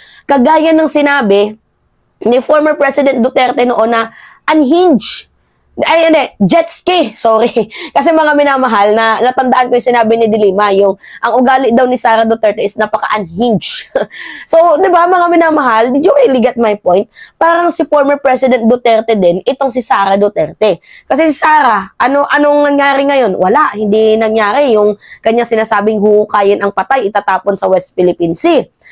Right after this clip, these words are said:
Di ba, wala naman, walang katotohanan. Kumbaga, nanakot lang yung lola ninyo. Eh, ang tanong, natakot ba sila, P B B M? Wala. Kasi alam nila na mali ang gagawin ni Sara Duterte at labag po ito sa ating konstitusyon, ang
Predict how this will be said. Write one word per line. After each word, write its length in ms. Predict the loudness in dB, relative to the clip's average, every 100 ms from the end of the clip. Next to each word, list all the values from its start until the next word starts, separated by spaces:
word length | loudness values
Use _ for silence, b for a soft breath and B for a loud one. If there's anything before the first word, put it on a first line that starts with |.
| B B
Di 0 |
ba, 160 | 0 2
wala 240 | 0 0
naman, 320 | 0 0 0
walang 160 | 0 0
katotohanan. 800 | -2 -2 0 0 2 0 0 0
Kumbaga, 320 | 0 0 0
nanakot 480 | 0 0 -2 -2 -4
lang 160 | -2 0
yung 80 | 0
lola 240 | 2 2 0
ninyo. 480 | 0 2 2 0
Eh, 80 | 0 -2
ang 80 | -2
tanong, 240 | -2 -2
natakot 480 | -2 -2 -4 -4 -4
ba 80 | -4
sila, 400 | 0 0 0 -4 B B -4
P 80 | 0
B 160 | 2
B 80 | 2
M? 400 | 2 2 0 -2 _ _ -8
Wala. 480 | -2 2 2 2 0
Kasi 160 | -6 -2
alam 240 | 0 0
nila 320 | 0 0 -2 B B -4
na 80 | 0
mali 240 | 2 2
ang 80 | 2
gagawin 400 | 0 0 0 0
ni 80 | -2
Sara 320 | -2 -2 -2
Duterte 400 | 0 -2 -4 -6
at 160 | -2
labag 400 | 0 2 0 -2
po 80 | 0
ito 240 | 0 -2 -4
sa 320 | -2 -2 -2
ating 240 | -2 -2
konstitusyon, 560 | -2 -4 -4 -4 -2 -4 B B B
ang 320 | 0 2 0